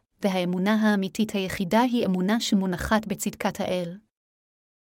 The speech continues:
אז מה איתכם? למי אתה מאמינים? במה אתה מאמינים? היכן ממוקמת אמונתכם?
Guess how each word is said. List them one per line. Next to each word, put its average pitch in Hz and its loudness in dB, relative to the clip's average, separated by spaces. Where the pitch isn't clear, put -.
אז 220 4
מה 226 8
איתכם? 208 -2
למי 220 8
אתה 220 4
מאמינים? 202 2
במה 208 4
אתה 214 2
מאמינים? 202 2
היכן 226 6
ממוקמת 220 4
אמונתכם? 214 4